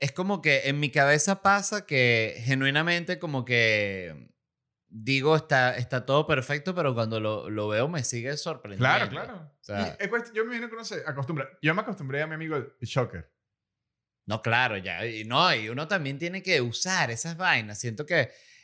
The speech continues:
Speaker 1: eh, a veces me gustaría como yo ser mucho más libre en ese sentido, ¿sabes? Que si con la ropa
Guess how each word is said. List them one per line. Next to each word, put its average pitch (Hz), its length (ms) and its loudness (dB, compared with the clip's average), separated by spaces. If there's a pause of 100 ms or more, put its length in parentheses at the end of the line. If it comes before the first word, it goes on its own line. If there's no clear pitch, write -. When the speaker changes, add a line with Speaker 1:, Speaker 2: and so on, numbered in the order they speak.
Speaker 1:
eh, 110 920 2 (200)
a 107 120 0
veces 107 260 0
me 190 120 2
gustaría 117 520 0
como 120 640 -6
yo 113 400 4
ser 131 240 0
mucho 143 320 -6
más 147 220 -4
libre 135 400 0
en 135 80 -6
ese 135 180 -6
sentido, 101 580 -4
¿sabes? 110 280 -4
Que 104 120 -12
si 98 140 -6
con 104 180 -8
la 101 140 -2
ropa 113 800 2